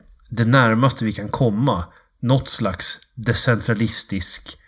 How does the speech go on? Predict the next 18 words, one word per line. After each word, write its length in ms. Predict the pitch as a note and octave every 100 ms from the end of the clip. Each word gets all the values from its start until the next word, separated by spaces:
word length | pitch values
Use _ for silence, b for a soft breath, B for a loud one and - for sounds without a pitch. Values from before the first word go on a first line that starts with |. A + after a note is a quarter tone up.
| b b b _ -
meritokratisk, 1500 | A2+ A2 - - - - G#2+ G2 - G#2 F2+ - - - - _ _ _ _
dynamisk 840 | B2 A#2 A2 A2 G#2 G2+ G2 -
ordning 640 | B2+ A2 G2 C#3+ G#2 F2+ F#2
där 360 | G2+ F#2 F2+ b b b b _ _ _ -
de 240 | A#2+ A2+
bästa 320 | B2+ - C#3
människorna 480 | C3 A#2+ F#2+ A2+ G2+
kan 180 | - G#2+
få 240 | - G2+
någorlunda 680 | A2+ C#3+ A#2+ A#2+ C3 A#2 A2
fritt 260 | - F#2 -
spelrum 680 | - A2 G2 A2+ A2 F2+ E2+ b b b b -
att 220 | G#2+ -
förverkliga 680 | G#2+ G#2+ F#2+ - A2 G2+ -
sina 240 | A2+ G2+
bästa 340 | G#2 F#2 -
idéer 440 | F#2+ B2 C#3+ F2+ D#2
och 260 | G2 -